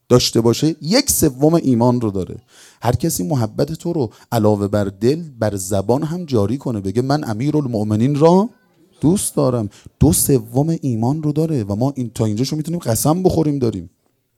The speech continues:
بعد حضرت فرمودن: «هر کسی علاوه بر دل و زبان تو عملش هم امیرالمؤمنین رو دوست داشته باشه، یعنی علوی باشه، همرنگ علی باشه،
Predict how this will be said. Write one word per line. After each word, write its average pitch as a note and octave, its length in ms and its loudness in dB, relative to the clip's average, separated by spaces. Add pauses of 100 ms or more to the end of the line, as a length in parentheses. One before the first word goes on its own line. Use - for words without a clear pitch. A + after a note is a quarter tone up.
(760)
بعد A2 140 2
حضرت G2+ 340 -2
فرمودن: G#2 440 -4 (360)
«هر D3 200 2
کسی G2+ 480 -4 (580)
علاوه A#2+ 420 8
بر A#2+ 180 0
دل A2+ 540 4 (140)
و G#2+ 300 4
زبان A2+ 840 4
تو C#3+ 200 4 (140)
عملش G3+ 560 8
هم G#3+ 140 4
امیرالمؤمنین D#3+ 760 6
رو C3+ 60 2
دوست C3+ 240 -2
داشته B2 280 4
باشه، G#2+ 240 0
یعنی D3 220 2
علوی A2+ 400 0
باشه، G#3 480 2 (280)
همرنگ D#3+ 680 4
علی C#3+ 400 6
باشه، G3+ 480 2